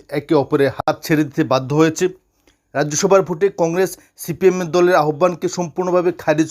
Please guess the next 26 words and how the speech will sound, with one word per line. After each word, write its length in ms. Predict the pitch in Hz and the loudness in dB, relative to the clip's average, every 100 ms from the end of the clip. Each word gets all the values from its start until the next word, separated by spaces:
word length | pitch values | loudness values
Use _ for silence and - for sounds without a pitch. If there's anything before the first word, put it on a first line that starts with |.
| - | 4
করে 140 | 175 165 | 4 4
দিয়ে 120 | 185 185 _ _ | 2 -2 _ _
ভোটদানে 300 | 160 185 180 156 | 2 2 2 2
বিরত 200 | 165 170 165 | 2 0 -2
ছিল 100 | 185 175 - - 190 | -2 -2 -6 -2 0
এবং 140 | 180 196 196 | 0 0 0
এই 60 | 170 | 0
ঘটনায় 320 | 185 196 175 - | -2 0 0 -2
সিপিএম 300 | 170 196 180 | -4 -4 2
রাজ্য 160 | 165 156 180 | 0 0 -4
নেতৃত্বরা 440 | 165 175 165 190 175 156 | -6 -12 -4 0 0 -2
যথেষ্ট 280 | 165 180 190 170 - 139 | -6 -4 0 0 0 0
অবাক 200 | 151 165 | 2 2
হয়ে 180 | 175 175 | 0 -2
গিয়েছিলেন 320 | 175 185 185 185 | -4 -6 -8 -8
এবং 120 | 160 170 175 | -8 -8 -2
তারা 160 | 175 170 - - _ _ _ _ _ _ _ _ | 0 -2 -6 -20 _ _ _ _ _ _ _ _
প্রকাশ্যেই 460 | 160 160 170 - 180 - | -4 0 0 0 -4 -2
সমালোচনা 440 | 165 160 160 165 156 | 0 0 0 -2 0
সুরে 140 | 160 151 | 0 0
বলছেন 240 | 151 165 156 | 0 -2 2
যে 60 | 165 156 - _ _ _ _ | 2 0 -6 _ _ _ _
দিল্লিতে 460 | 110 160 185 180 196 180 | -6 -2 -2 -2 2 2
যখন 220 | 196 196 180 _ _ _ | 2 -2 -4 _ _ _
রাহুল 240 | 143 160 185 | 0 2 2
গান্ধী 280 | 196 185 | 0 0